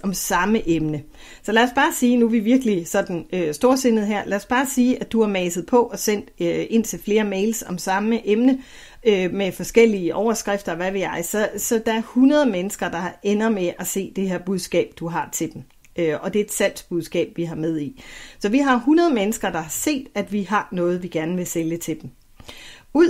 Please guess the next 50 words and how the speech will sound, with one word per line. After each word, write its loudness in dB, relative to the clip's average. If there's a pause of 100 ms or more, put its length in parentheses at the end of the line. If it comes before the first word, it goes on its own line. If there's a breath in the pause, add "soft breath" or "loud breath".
af 6
dem, 2
så 0
er 2
der 2
så 0
en 2
vis 0
procentdel, 0
der -4
klikker 2
på 0
de -4
links, 0
du -4
har -4
i -4
dit 0
nyhedsbrev. 0 (120)
Fordi 4
selvom 0
de -2
har -4
åbnet 2
vores -2
mail, 0 (400 loud breath)
jamen, 6
så 2
ved 8
vi 2
ikke, 4
om -2
de -2
har 2
læst 0 (120)
det, 0
der -6
står. -2 (160)
Det -4
kan -10
sagtens -2
være, 2
at -2
de -6
er -12
blevet -4
forstyrret -2
og -16
gået 0
igen. 0